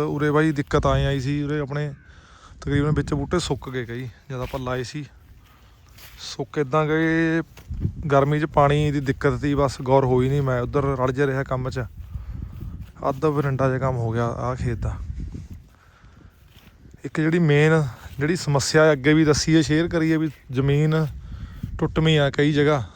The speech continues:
ਬਿੱਘਾ ਦੋ, ਦੋ ਬਿੱਘੇ ਉਰੇ ਆ, ਥੋੜ੍ਹੀ ਜਿਹੀ ਗਾਂਹ ਹੈ, ਤਿੰਨ ਚਾਰ ਜਗ੍ਹਾ ਜ਼ਮੀਨ ਆ, ਉੱਥੇ ਫਿਰ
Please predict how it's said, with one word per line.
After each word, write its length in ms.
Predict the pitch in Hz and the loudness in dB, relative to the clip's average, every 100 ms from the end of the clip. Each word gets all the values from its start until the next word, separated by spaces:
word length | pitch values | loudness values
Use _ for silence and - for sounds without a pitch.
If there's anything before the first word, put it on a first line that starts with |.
| - 131 | -14 -8
ਬਿੱਘਾ 340 | 131 135 151 | -4 2 2
ਦੋ, 480 | 135 135 139 147 - | 2 2 2 -2 -4
ਦੋ 160 | 139 139 | -2 0
ਬਿੱਘੇ 240 | 139 135 | -2 0
ਉਰੇ 240 | 160 147 147 | 0 2 0
ਆ, 180 | 143 135 - - - - - - | -4 -8 -12 -20 -16 -10 -6 -2
ਥੋੜ੍ਹੀ 180 | 143 156 | 0 0
ਜਿਹੀ 120 | 160 | 0
ਗਾਂਹ 300 | 147 139 135 | 2 2 2
ਹੈ, 200 | 139 139 | -2 -4
ਤਿੰਨ 220 | - 151 151 | -2 0 2
ਚਾਰ 220 | 156 147 | 4 4
ਜਗ੍ਹਾ 200 | 156 170 | 2 0
ਜ਼ਮੀਨ 360 | 151 143 135 | 0 -2 -4
ਆ, 60 | 110 92 - - _ _ - - - - - - - _ - - | -6 -10 -20 -20 _ _ -20 -20 -20 -20 -20 -20 -20 _ -20 -16
ਉੱਥੇ 260 | 147 - 160 | -16 -4 -2
ਫਿਰ 220 | 147 160 | 0 2